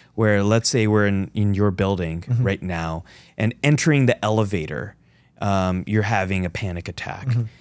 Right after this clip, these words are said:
Speaker 1: And you're able to open up your phone, the phone knows where you are, and you, you've learned different skills using this app,
Speaker 2: Mm-hmm.
Speaker 1: but then, um,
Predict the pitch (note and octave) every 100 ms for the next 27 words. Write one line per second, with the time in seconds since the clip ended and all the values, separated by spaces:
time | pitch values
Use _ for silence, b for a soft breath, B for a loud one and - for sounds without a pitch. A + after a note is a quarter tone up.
0 | B B _ A2+ A2+ G#2+ G#2 B2+ B2+ B2
1 | A2+ A#2 A#2 G2+ F2+ - B2+ G#2 G2+ G2+
2 | b G#2 - A#2 A#2 A2+ A2+ A2 G2 F#2
3 | G2+ A#2 F#2+ F2 F#2+ b b b - A2+
4 | G#2+ G#2 G#2 - - - - _ C3+ C3+
5 | C#3 C#3 C3+ A#2+ C3+ E3+ E3+ C#3 C3+ G#2+
6 | - C3+ A#2 G2+ A#2 A#2 G#2+ A2 G2+ F#2
7 | - A2 F#2 F#2+ - C#3 A#2+ A#2+ A#2 G#2+
8 | C3+ B2 A#2+ A#2 A#2 - A#2+ G#2+ G#2 G2
9 | G2 F#2+